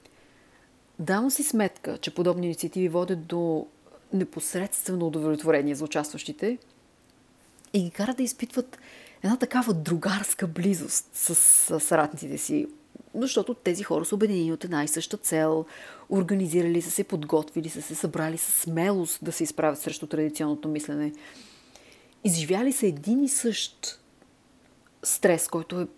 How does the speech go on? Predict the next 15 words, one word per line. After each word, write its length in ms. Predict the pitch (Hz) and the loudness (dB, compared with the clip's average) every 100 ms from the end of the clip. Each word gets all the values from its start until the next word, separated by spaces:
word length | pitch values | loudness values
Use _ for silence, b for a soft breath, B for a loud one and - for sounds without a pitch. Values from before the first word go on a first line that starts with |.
| _ _ _ | _ _ _
така 260 | - - 165 | -10 -4 0
облян 540 | 190 165 165 180 185 | 0 0 0 0 0
в 100 | 175 | -2
адреналин. 640 | 170 165 160 156 151 - - B B B B B B B B B B - - - - - | -2 -2 0 0 0 -2 -6 B B B B B B B B B B -20 -20 -20 -12 -4
А 120 | - | 0
след 540 | - 196 302 - - - | 4 4 4 0 -14 0
края 260 | 320 302 | 4 6
на 160 | 240 - | 4 0
акцията 560 | 151 - - 156 208 302 - - _ _ _ _ _ _ _ _ _ _ _ - | -2 -4 -2 -2 -2 -4 -10 -20 _ _ _ _ _ _ _ _ _ _ _ -2
са 140 | - | 0
получили 800 | 196 180 175 196 226 240 226 226 | 2 -2 0 0 2 2 0 -2
и 40 | |
щедър 360 | 240 - 196 240 | -2 -2 4 4
прилив 440 | 247 190 170 196 | 4 0 0 -2
на 180 | 220 233 | -4 -4